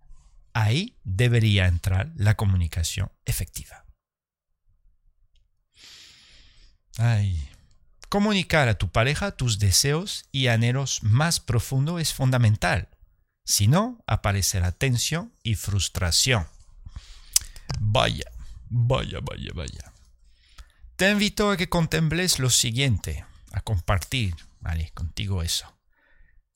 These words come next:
¿Estás o has estado con una persona que te ha atraído realmente?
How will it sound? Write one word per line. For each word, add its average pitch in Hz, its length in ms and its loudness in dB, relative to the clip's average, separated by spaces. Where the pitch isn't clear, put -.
¿Estás 208 720 4
o 135 160 2
has 156 80 4
estado 156 340 4
con 127 120 2
una 120 200 4
persona 131 460 2
que - 200 -2
te 107 300 0
ha 101 160 2
atraído 101 560 0
realmente? 101 960 0